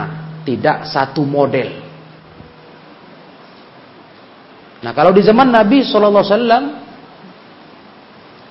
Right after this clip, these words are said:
Allah katakan ada orang-orang desa, orang Badui, orang kota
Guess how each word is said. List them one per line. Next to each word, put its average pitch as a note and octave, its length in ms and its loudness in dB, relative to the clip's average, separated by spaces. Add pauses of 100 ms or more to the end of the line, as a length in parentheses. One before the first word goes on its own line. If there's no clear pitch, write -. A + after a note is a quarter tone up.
(240)
Allah D3+ 240 -2
katakan F#3 560 -2
ada F#3+ 400 0
orang-orang A#3 720 2
desa, A3 800 0
orang F3 400 2
Badui, F3+ 480 2
orang G3 400 2
kota G#3+ 560 0